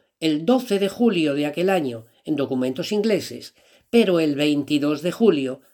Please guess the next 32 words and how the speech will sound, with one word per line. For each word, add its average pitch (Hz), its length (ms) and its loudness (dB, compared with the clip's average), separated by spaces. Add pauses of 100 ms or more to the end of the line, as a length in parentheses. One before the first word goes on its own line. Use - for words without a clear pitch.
(180)
para 123 320 -4
los 113 200 -12
franceses. - 840 -14 (580)
En 165 140 4
cuanto 160 280 2
a 151 60 2
las 139 140 -2
medidas 156 400 -2
de 147 80 -2
peso, 147 500 -2 (480)
que, 135 420 -2 (140)
que 147 120 0
decir 147 360 -2
tiene 165 320 2
que 139 80 -6
se 131 160 -6
producen, 123 640 -6 (200)
y 135 120 -8
sus 139 200 -6
equivalencias 151 840 0
en 127 100 -8
los 117 160 -8
distintos 135 480 -6
países, 156 560 -2 (300)
hay 226 140 2
que 254 100 4
decir 151 540 0 (440)
que 160 160 2
hay 233 160 2
graves 170 560 -2
accidentes 147 760 -6
aéreos 143 560 -2